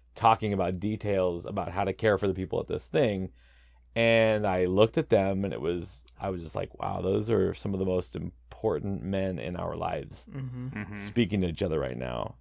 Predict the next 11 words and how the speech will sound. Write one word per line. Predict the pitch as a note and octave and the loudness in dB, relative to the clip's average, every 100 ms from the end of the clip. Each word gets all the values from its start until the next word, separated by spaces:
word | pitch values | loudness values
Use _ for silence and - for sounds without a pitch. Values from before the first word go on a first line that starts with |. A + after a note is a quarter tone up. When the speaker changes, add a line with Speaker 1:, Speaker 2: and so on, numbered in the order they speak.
| - | -4
Speaker 1:
And, | F2+ F#2 F2+ | -2 0 2
Speaker 2:
Mm-hmm. | F2 F2 | 2 2
Speaker 1:
um, | F2 F2+ - _ _ - _ _ _ | 0 -6 -14 _ _ -20 _ _ _
it | - | 2
was, | C#3 B2 - - _ _ _ _ | 4 4 -2 -18 _ _ _ _
that | G#2 B2+ | 4 6
was | B2+ | 8
a, | A#2 D2 | 6 6
that | D2 | 4
was | G#2+ G#2+ | 4 6
a | G#2+ G2 | 4 2